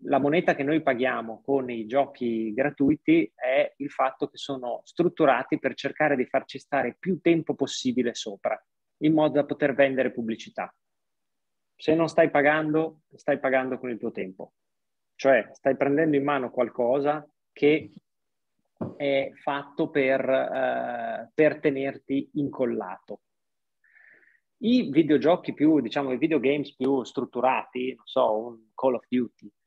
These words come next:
per intenderci, uno sparatutto in stile Call of Duty, che puoi giocare con una grafica pazzesca, grande rapidità, in collegamento con i tuoi amici, facendo missioni,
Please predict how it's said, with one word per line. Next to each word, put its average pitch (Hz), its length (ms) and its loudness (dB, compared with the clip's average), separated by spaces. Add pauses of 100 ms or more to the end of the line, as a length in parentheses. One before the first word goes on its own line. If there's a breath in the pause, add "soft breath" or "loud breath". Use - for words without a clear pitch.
per 113 180 -6
intenderci, 110 640 -2
uno 113 100 -10
sparatutto 135 640 0
in 113 80 -4
stile 123 320 -4
Call 131 200 0
of 110 100 -8
Duty, 135 400 2
che 120 100 -12
puoi 120 300 -4
giocare 113 440 0
con 123 240 -6
una 113 280 -10
grafica 127 680 2
pazzesca, 120 600 -4
grande 135 320 -2
rapidità, 127 580 -2
in - 100 -18
collegamento 127 560 -4
con 127 120 -6
i 120 60 -6
tuoi 123 180 -2
amici, 151 340 0
facendo 135 400 -2
missioni, 120 720 -6